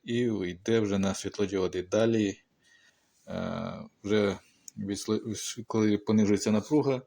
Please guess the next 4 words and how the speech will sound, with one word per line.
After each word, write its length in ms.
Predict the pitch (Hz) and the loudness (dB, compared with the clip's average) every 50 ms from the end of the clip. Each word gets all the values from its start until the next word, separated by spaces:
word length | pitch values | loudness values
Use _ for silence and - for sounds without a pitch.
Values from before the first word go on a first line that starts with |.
| _ _ _ - - - - - - - _ _ _ | _ _ _ -20 -20 -20 -20 -20 -20 -20 _ _ _
вони 200 | - 107 104 104 | 2 4 4 4
йдуть 320 | 101 95 101 98 - _ | 4 4 2 0 0 _
на 460 | 110 101 98 98 95 92 92 87 85 82 | 0 2 2 2 2 0 0 -2 -4 -8
спеціалізований, 880 | - - _ 98 - - 104 101 98 101 104 98 95 95 98 92 95 | -10 -12 _ -12 -8 -6 -4 -4 0 2 2 2 2 2 0 -2 -4